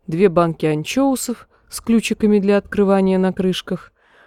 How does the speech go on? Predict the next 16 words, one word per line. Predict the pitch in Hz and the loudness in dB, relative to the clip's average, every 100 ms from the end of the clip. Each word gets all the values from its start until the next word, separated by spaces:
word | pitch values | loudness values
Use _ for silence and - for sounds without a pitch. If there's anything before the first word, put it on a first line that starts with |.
| _ | _
пакет | - 175 320 208 | -4 0 0 2
жареных | 180 170 156 156 | 2 2 0 -4
ломтиков | 175 165 147 151 151 - | -2 -2 -2 -8 -10 -8
ветчины – | 151 - 175 233 277 _ _ _ - - | -8 -4 -2 -2 -4 _ _ _ -20 -8
и | 196 | -6
чудом | - 311 302 285 - | 2 4 4 2 -2
уцелевшая | 180 - 175 240 - 202 165 | -6 -2 2 2 0 -2 0
бутыль | 160 - 240 - | -2 -2 -4 -4
имбирного | - 175 175 214 208 202 208 | -2 0 2 4 4 4 2
пива, | - 196 170 143 - _ _ _ | 0 0 0 -2 -10 _ _ _
пережившая | - 160 151 190 - - 190 | -2 0 0 0 -2 -2 -2
катастрофу. | 185 180 180 - 165 147 - - _ _ _ _ _ | -2 -4 -6 -6 -4 -4 -8 -20 _ _ _ _ _
Им | - 269 | 0 0
потребовалось | 247 226 247 240 214 202 202 - | 2 2 2 2 2 2 0 2
несколько | 202 196 - 165 170 | 2 0 0 -4 -4
часов, | - 160 - 254 - | -6 -4 0 0 -2